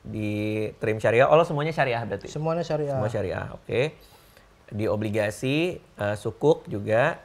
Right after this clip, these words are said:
Speaker 1: Pasar uang ada Sukor Invest, eh, Syariah Money Market Fund. Oke. Eh, Bibit nih ka-, alokasiin sesuai,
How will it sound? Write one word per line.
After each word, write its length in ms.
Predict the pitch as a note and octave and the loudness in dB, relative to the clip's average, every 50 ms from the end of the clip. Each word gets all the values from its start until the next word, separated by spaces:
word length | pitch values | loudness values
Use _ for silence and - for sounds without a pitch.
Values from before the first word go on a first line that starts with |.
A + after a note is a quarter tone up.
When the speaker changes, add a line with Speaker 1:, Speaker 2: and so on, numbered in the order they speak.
| - - _ _ _ - | -20 -20 _ _ _ -8
Speaker 1:
Pasar 320 | - - G#2+ - G#2+ G#2 | -6 -6 -4 -2 -2 -2
uang 240 | F#2+ A2+ B2 C3+ C#3 | 0 2 2 2 2
ada 160 | A#2+ G#2+ A2 A#2+ - | 0 -2 -2 -4 -4
Sukor 240 | - A2+ - G#2+ G2+ | -6 -2 -2 -2 -2
Invest, 560 | - G#2+ A2 - C3 C3+ C3 - - - - _ | -2 -6 -2 0 0 -2 -2 -4 -12 -20 -16 _
eh, 80 | G3+ G3+ | -14 -8
Syariah 400 | - - A2 A2 G#2 G#2+ A2+ A#2 | -4 -2 -2 0 0 0 0 0
Money 240 | A#2 A2+ G#2+ A2 A2 | -2 -4 -4 -4 -4
Market 320 | G#2+ G2 - - G#2+ - | -6 -6 -6 -8 -10 -6
Fund. 240 | - - G2 F#2 - | -4 -4 -4 -4 -6
Oke. 320 | - - - - - - | -10 -10 -8 -8 -8 -8
Eh, 320 | - - - _ - C3+ C3 | -12 -20 -20 _ 2 4 4
Bibit 400 | C3 C3 C3 C3 D3+ E3+ E3+ F#3+ | 6 4 6 6 4 4 4 2
nih 80 | G#3+ | 2
ka-, 100 | G#3+ E3+ - D3 | 2 2 4 4
alokasiin 480 | D3 D3 C#3+ C#3 C3 C3 C3 F3+ F#3+ | 4 4 6 6 4 4 4 2 -2
sesuai, 500 | F#3+ - D3 - D3+ C#3 C3+ D3+ F3 F#3 | -2 -4 -6 -4 -2 2 4 6 6 4